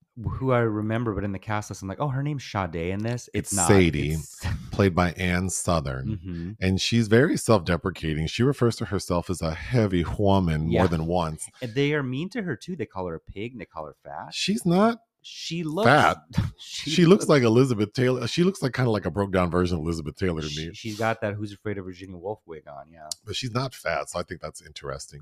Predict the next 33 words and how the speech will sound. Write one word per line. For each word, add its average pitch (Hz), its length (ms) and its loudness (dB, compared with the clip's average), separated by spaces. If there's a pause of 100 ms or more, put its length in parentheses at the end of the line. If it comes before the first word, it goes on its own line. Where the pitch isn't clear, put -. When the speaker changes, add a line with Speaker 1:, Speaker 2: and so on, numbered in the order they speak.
Speaker 2:
But 90 100 -12 (160)
anyway, 92 380 -2
this 90 200 -6
lady 90 280 0
is 76 120 -6
kind 82 260 -8
of 67 120 -10
a, 65 520 -18
a, 76 60 -14 (220)
a 76 80 -8
hustler. 71 720 -4
She, - 140 -14 (100)
I 85 40 -2
mean, 78 340 0 (220)
we 92 120 -4
both 101 260 0
posted 85 440 -6 (280)
something 90 340 -4
on 78 80 -2
our 73 100 -4
Instagram 78 480 -6
stories. 78 500 -4
She - 140 0
has 90 80 2
a 90 40 -2
line 82 200 -2
where 87 80 -6
she's 110 160 -6
like, 107 140 -2
"I'm 127 120 -4
just 254 300 -8
a 123 80 2
hustler." 135 580 -4